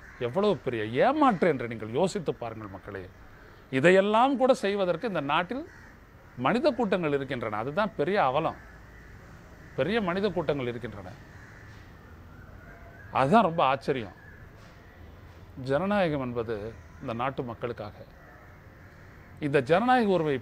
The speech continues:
பெறுவதற்காகத்தான் இந்த நாடு சுதந்திர போராட்டத்தில் ஈடுபட்டது. அந்த மாபெரும் தியாகங்கள் எல்லாம் செய்த அந்த தலைவர்கள் இந்த நாட்டு மக்களுக்கு கொடுத்த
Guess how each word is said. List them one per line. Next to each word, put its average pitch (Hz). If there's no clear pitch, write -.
பெறுவதற்காகத்தான் 156
இந்த 123
நாடு 131
சுதந்திர 151
போராட்டத்தில் 117
ஈடுபட்டது. 110
அந்த 175
மாபெரும் 196
தியாகங்கள் 185
எல்லாம் 180
செய்த 165
அந்த 127
தலைவர்கள் 131
இந்த 123
நாட்டு 160
மக்களுக்கு 143
கொடுத்த 160